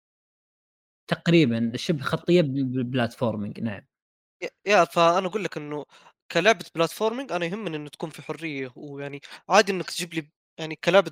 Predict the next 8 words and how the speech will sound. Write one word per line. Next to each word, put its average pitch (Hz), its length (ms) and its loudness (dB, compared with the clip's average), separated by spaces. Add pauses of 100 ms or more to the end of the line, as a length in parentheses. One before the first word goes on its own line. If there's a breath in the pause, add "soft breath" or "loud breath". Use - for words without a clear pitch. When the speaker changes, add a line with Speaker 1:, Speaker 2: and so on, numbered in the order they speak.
(140)
Speaker 2:
بلاتفورمينج 160 500 -2
أبغى 165 420 0 (200)
يكون 190 260 -4
بلاتفورمينج 160 600 0
صعب، 151 220 0 (200)
ما 170 80 -2
عندي 156 140 -4
مشكلة. 135 260 -10